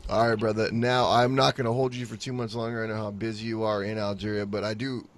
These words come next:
all joking aside, I'd like to thank Joe Hurst again. I'd like to thank Richie Smullins, and I'd like to thank Tim Johnson.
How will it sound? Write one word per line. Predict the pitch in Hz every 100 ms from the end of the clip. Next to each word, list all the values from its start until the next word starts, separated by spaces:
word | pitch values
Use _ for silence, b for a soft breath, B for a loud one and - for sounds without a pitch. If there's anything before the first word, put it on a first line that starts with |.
| - - - - - -
all | 120
joking | 98 123 120 113
aside, | 101 117 110
I'd | 104
like | 101 104
to | 101
thank | 110 101
Joe | 98 104
Hurst | 104 107 98 -
again. | 92 101 101 101 101 B B B B
I'd | 110
like | 110
to | 98
thank | 107 98
Richie | 101 104 98
Smullins, | - 107 113 113 110 104
and | 98
I'd | 95
like | 101
to | -
thank | - 101 -
Tim | 104 98
Johnson. | 101 104 101 107 101